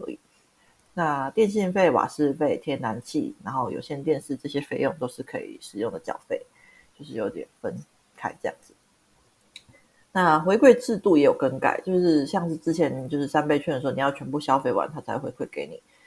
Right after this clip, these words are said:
可是这次的话，就是只要你有消费，每月都会回馈给你。但是最快的话，它就是你消费完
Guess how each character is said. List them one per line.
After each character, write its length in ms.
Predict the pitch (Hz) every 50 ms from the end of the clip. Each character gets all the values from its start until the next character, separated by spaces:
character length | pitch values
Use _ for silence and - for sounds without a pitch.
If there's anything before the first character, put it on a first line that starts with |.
| _ _ _
可 100 | - -
是 180 | - - 185 165
这 180 | 156 - 185 160
次 160 | 160 - 165
的 80 | 151 156
话， 120 | 180 165
就 80 | 147 156
是 180 | 165 170 143 123
只 140 | - - 143
要 100 | 156 160
你 400 | 160 147 135 117 - - - - -
有 120 | - 127 113
消 240 | - - 180 175
费， 220 | 185 214 185 - -
每 100 | - 90
月 140 | - 151 143
都 140 | 127 - 139
会 100 | 156 147
回 200 | 143 - - -
馈 180 | - - - -
给 160 | - - - -
你。 100 | - - _ _ _ _ _ _ _ _ -
但 80 | 220 214
是 140 | 226 208
最 240 | 180 - - - 226
快 220 | 190 - - 220 180
的 80 | 160
话， 180 | 165 185 160 151
它 160 | - 175 170
就 140 | 160 170 175
是 100 | 170 156
你 100 | 131 123
消 160 | - 165 165
费 140 | 160 208 165
完 180 | 135 95 -